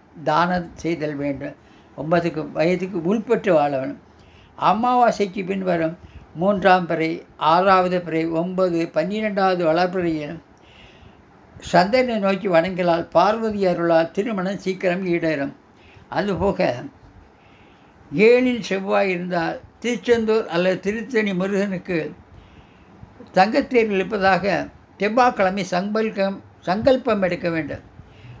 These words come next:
ஒரு டம்ளர் தேனை கலந்து பருகி செவ்வாய்க்கிழமை சூரிய உதயத்திற்கு பின்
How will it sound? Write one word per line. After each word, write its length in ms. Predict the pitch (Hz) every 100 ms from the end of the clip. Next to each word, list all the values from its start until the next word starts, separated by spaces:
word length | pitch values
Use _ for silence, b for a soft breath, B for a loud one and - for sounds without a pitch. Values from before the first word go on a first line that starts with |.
| -
ஒரு 260 | 143 160 165
டம்ளர் 680 | 160 165 185 196 175 165 -
தேனை 600 | 165 185 196 196 190 190 _ _ _ -
கலந்து 680 | - 160 160 151 139 175 196 - - _ b b - -
பருகி 600 | 170 175 139 170 185 180
செவ்வாய்க்கிழமை 960 | - 170 180 196 190 180 165 165 190 B B B -
சூரிய 440 | - 233 240 240
உதயத்திற்கு 720 | 175 185 214 202 208 - 165
பின் 280 | 180 190 214